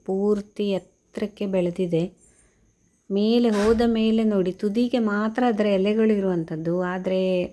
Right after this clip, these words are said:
ಮಧ್ಯದಲ್ಲಿ ಎಲ್ಲೂ ಕೂಡ ಒಂದು ಗೆಲ್ಲೆ ಆಗಲಿ, ಒಂದು ಎಲೆ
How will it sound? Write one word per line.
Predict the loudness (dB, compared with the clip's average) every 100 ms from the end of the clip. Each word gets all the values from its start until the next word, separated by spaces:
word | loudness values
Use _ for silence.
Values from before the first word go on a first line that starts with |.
| -6 -4
ಮಧ್ಯದಲ್ಲಿ | 0 2 4 4 2 2 2 0 -4 -18 _ _ _ _ _ _ _ _
ಎಲ್ಲೂ | -4 0 0 0
ಕೂಡ | 2 2 2 -2 -16 _ _ _ -6
ಒಂದು | -4 -2 0
ಗೆಲ್ಲೆ | 0 2 2 2
ಆಗಲಿ, | 0 0 0
ಒಂದು | 0 2
ಎಲೆ | 2 2